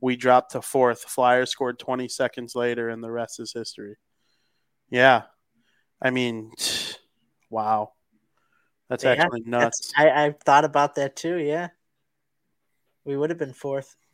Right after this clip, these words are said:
Speaker 1: Yep.
Speaker 2: Everything happens for a reason.
Speaker 1: I wanted them to lose that game really bad, too. Had to be done. It had to be done. Um,
Speaker 2: Foster's back.
Speaker 1: what up, Foster?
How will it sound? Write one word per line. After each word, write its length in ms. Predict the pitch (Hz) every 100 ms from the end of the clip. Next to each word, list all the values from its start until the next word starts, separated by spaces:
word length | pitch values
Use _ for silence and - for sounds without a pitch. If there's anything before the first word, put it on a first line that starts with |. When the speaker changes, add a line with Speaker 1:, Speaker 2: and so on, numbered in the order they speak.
| _ _ _ _ _ _ _ _ -
Speaker 1:
Yep. 280 | 123 139 _ _ _ _
Speaker 2:
Everything 380 | 135 156 170 196
happens 360 | 202 202 196 -
for 160 | 196
a 40 | 190
reason. 360 | 214 190 170 - _ _ _ _ _ _ _
Speaker 1:
I 100 | 147
wanted 280 | 147 147 143
them 100 | 143 139
to 60 |
lose 240 | 135 143 135
that 180 | 131 127
game 220 | 131 127
really 200 | 131 131
bad, 340 | 127 127 123
too. 260 | 123 131 123 _ _ _ _ _
Had 220 | - 120
to 40 | 120
be 100 | 123
done. 320 | 123 120 117 _ _ _ _ _ _ _ _ _ _
It 100 | 131
had 440 | 117 - 123 120 120
to 60 |
be 100 | 131
done. 380 | 123 120 110 110 - _ _ _ _ _ _ _ -
Um, 840 | 131 123 120 117 117 113 110 113 _ _ 113
Speaker 2:
Foster's 500 | - 147 170 - 135
back. 300 | 123 123 135 _ _ _ _
Speaker 1:
what 160 | 143 151
up, 200 | 135 -
Foster? 720 | - 120 117 - 147 170